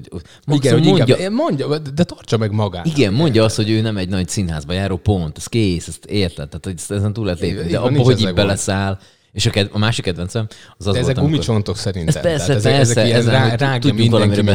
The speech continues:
Speaker 2: beszélni.
Speaker 1: hülye,
Speaker 2: És
Speaker 1: persze.
Speaker 2: innen köszönjük Zene-, Demeter
Speaker 1: Igen,
Speaker 2: Szenek,
Speaker 1: innen
Speaker 2: nem
Speaker 1: is
Speaker 2: tudunk miről
Speaker 1: köszönjük.
Speaker 2: beszélni. Szóval, hogy nekem az van, <laughs> az volt a másik kedvencem ebben az egészből, amikor mondta, hogy, ö,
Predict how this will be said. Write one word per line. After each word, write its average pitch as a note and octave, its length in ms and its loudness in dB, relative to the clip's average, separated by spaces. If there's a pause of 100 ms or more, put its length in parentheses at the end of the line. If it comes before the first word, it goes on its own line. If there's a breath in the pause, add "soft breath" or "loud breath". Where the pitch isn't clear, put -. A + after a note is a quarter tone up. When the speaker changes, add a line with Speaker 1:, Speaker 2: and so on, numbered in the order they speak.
(120)
Speaker 2:
beszélni. F2+ 140 0
Speaker 1:
hülye, C3+ 220 8
Speaker 2:
És D3+ 120 4
Speaker 1:
persze. G2+ 260 0
Speaker 2:
innen G2 260 2
köszönjük F2+ 380 -2
Zene-, - 240 -10
Demeter D#2 260 -4
Speaker 1:
Igen, - 120 -4
Speaker 2:
Szenek, A2 160 2
Speaker 1:
innen A2 120 4
Speaker 2:
nem G2+ 100 -6
Speaker 1:
is - 60 -6
Speaker 2:
tudunk E2+ 160 0
miről F#2 160 -2
Speaker 1:
köszönjük. E2+ 240 -6
Speaker 2:
beszélni. - 240 -20
Szóval, A2 240 -6
hogy - 300 -8
nekem G#2+ 260 -6
az G#2+ 140 2
van, G#2 200 0
<laughs> - 0 -
az G#2 120 -2
volt G2+ 240 -2
a E2+ 280 -8
másik F2+ 320 -2
kedvencem E2+ 420 -4
ebben D2 200 -6
az C#2+ 60 -6
egészből, F#2+ 340 -4
amikor E2 260 -4
mondta, E2 320 -2
hogy, C#2 180 -8 (580 soft breath)
ö, D2 200 -4